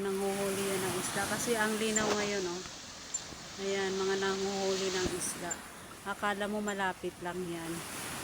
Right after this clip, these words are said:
Malayo yan guys. Ayan. Nanguhuli sila ng isda. At tapos doon sa gitna na yun, ayun, may parang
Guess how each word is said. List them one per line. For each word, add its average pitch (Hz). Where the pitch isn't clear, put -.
Malayo 190
yan 180
guys. 175
Ayan. 170
Nanguhuli 180
sila 175
ng 175
isda. 180
At 202
tapos 208
doon 240
sa 233
gitna 208
na 202
yun, 185
ayun, 185
may 190
parang 196